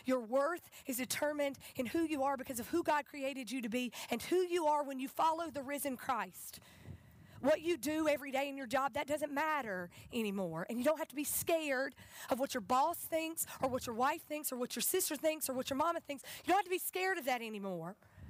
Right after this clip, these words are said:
Because what matters is that you have said yes to following a Jesus who offers us all hope. I've had to make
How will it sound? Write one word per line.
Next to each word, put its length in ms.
Because 220
what 140
matters 640
is 100
that 220
you 180
have 160
said 240
yes 460
to 100
following 600
a 80
Jesus 440
who 140
offers 440
us 300
all 420
hope. 460
I've 160
had 220
to 60
make 360